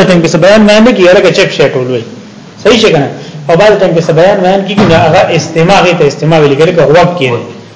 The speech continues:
یعنی چپ شه، د هغې معنی خو غوږ ورته کېږي. دا آیات کې مطلقاً که په تیزه امام وایي او که په سلو باندې وایي، او بعض قرائتو کې غالباً چې وانصتوا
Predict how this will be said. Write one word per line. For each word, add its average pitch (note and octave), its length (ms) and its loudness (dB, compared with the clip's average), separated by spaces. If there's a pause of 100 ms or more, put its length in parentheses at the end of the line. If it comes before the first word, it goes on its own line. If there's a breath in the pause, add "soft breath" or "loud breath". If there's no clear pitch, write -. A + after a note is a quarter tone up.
(160)
یعنی D3 200 0
چپ G3+ 180 -2
شه، F3+ 140 -2
د D#3 120 2
هغې F#3+ 120 0 (100)
معنی F3+ 260 0
خو E3 60 0
غوږ F3+ 240 2
ورته A3+ 240 2 (380)
کېږي. - 280 -2 (1600 loud breath)
دا F3 80 2
آیات G#3+ 400 4
کې G#3+ 140 0
مطلقاً F#3 380 0
که A3+ 80 0
په F#3 180 0
تیزه G#3+ 200 2 (100)
امام F#3 240 0
وایي F#3 160 4
او E3+ 60 2
که - 100 -4
په D#3 120 -2
سلو G3+ 260 0
باندې E3 200 2
وایي، F#3+ 200 2 (480 loud breath)
او E3+ 240 2
بعض A3 120 4 (140)
قرائتو F#3+ 360 2 (100)
کې F3+ 80 0 (460)
غالباً E3+ 480 2 (160)
چې E3 80 -4 (140)
وانصتوا F3+ 680 0